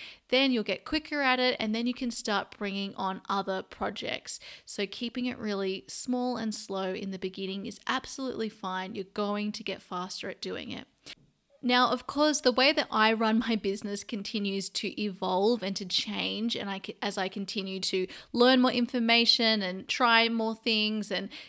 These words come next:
learn more about myself. So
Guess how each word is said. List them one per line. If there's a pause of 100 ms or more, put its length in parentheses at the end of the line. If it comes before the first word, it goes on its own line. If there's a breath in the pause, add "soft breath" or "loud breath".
learn
more
about
myself. (880 loud breath)
So